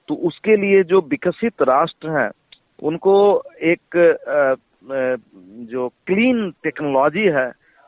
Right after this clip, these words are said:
वो उनको हस्तांतरित करना होगा। उसके लिए क्लीन टेक्नोलॉजी के लिए जो थर्ड वर्ल्ड कंट्रीज में, अ, हमें जो इंफ्रास्ट्रक्चर डेवलप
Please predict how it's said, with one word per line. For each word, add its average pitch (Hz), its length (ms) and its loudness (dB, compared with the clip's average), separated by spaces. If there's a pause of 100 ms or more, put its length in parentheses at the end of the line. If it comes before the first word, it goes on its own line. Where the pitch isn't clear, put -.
(100)
वो 160 240 2
उनको 160 420 -4
हस्तांतरित 139 680 -4
करना 131 340 -2
होगा। 117 460 0 (300)
उसके 170 320 -2
लिए 170 240 2
क्लीन 175 380 0
टेक्नोलॉजी 151 640 0
के 156 180 -4
लिए 151 240 0
जो 143 120 -2
थर्ड 175 280 -2
वर्ल्ड 170 200 0
कंट्रीज 151 440 -6
में, 131 200 -4 (500)
अ, 127 320 2
हमें 139 520 -2
जो 139 160 -6
इंफ्रास्ट्रक्चर 156 800 0
डेवलप 139 360 0